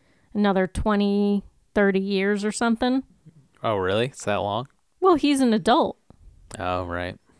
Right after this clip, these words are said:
Speaker 2: Yeah.
Speaker 1: So,
Speaker 2: Takes a while.
Speaker 1: like, what's, are we gonna
Speaker 2: <laughs>
Speaker 1: get
Speaker 2: What's the
Speaker 1: there?
Speaker 2: deal here?
Speaker 1: Are we gonna,
Speaker 2: Yeah.
Speaker 1: we gonna see that, you know?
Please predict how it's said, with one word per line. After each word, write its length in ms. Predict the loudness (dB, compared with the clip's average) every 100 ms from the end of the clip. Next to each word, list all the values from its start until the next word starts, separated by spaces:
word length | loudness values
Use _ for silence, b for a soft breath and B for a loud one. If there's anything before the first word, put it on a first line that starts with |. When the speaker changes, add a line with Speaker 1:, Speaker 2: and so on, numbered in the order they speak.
| _ _ _ _ _ _ _ _ _ _ -20 -12
Speaker 2:
Yeah. 260 | -8 -8 -8
Speaker 1:
So, 460 | -2 2 4 6
Speaker 2:
Takes 160 | 4 2
a 60 | 0
while. 320 | 0 -2 -4 -12 -20 -20 -6
Speaker 1:
like, 340 | 0 0 0 -6
what's, 1080 | -4 -2 -2 -6 -14 -14 -16 -18 -20 -20 -20 -20 _ _ _ _ _ _ -4
are 60 |
we 160 | 2 2
gonna 220 | 2 2
Speaker 2:
<laughs> 0 |
Speaker 1:
get 160 | 2 2
Speaker 2:
What's 100 | 4
the 40 | 4
Speaker 1:
there? 200 | 4 2
Speaker 2:
deal 140 | -4
here? 140 | -6 -2
Speaker 1:
Are 60 |
we 140 | 2 2
gonna, 240 | 2 2 0
Speaker 2:
Yeah. 220 | -2 0
Speaker 1:
we 140 | 2
gonna 180 | 2 2
see 220 | 0 -2
that, 340 | 0 0 0 -2
you 140 | -6
know? 260 | -4 -6